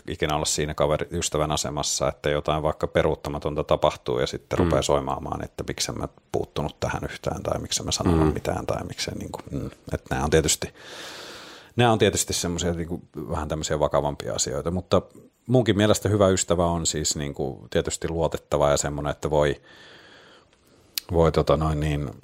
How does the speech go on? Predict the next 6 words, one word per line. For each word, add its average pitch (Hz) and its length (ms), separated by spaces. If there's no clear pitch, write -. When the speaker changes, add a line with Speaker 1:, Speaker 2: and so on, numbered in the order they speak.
Speaker 1:
ää, 73 380
kertoa 113 380
oikeastaan 104 420
asiasta 80 400
kuin - 140
asiasta. 71 520